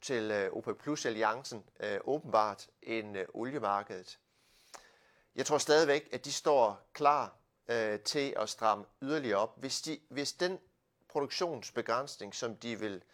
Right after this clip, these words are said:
implementere her i første kvartal, hvis den heller ikke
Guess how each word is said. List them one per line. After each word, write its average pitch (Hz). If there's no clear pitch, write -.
implementere 117
her 135
i 127
første 120
kvartal, 117
hvis 127
den 165
heller 190
ikke 113